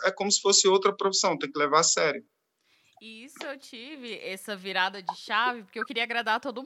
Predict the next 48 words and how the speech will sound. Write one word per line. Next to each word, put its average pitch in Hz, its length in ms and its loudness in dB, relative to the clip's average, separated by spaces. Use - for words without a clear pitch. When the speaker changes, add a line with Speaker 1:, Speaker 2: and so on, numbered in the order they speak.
Speaker 2:
mundo. 190 280 -8
E 190 80 0
assim, 233 220 2
eu 185 120 -6
tenho 269 200 -6
a 311 40 -8
minha 349 140 -6
opinião, 240 560 -4
eu 190 60 -16
sou 226 140 -6
uma 220 80 -6
mulher 208 560 2
negra, 196 580 0
trabalho 196 380 2
as 208 80 -8
questões 214 480 0
raciais, 196 680 8
de 208 120 2
gênero, 208 480 8
é, 180 920 8
sou 247 380 12
contra 247 280 4
o 226 60 -2
Bolsonaro, 226 840 8
<laughs> - 40 2
enfim, 233 460 8
várias 233 360 10
questões 226 380 2
políticas. 226 480 0
E 226 40 6
eu 226 40 6
falava, 190 300 8
"Não, 190 180 8
eu 185 60 -4
não 254 160 6
vou 359 120 6
falar 247 280 12
disso 214 280 2
no 202 80 2
meu 202 140 4
Instagram, 233 520 6
porque 339 160 2
as 285 100 2
pessoas 254 320 6
não 247 140 6
estão 269 300 6
interessadas 247 1000 8
nisso. 185 580 -2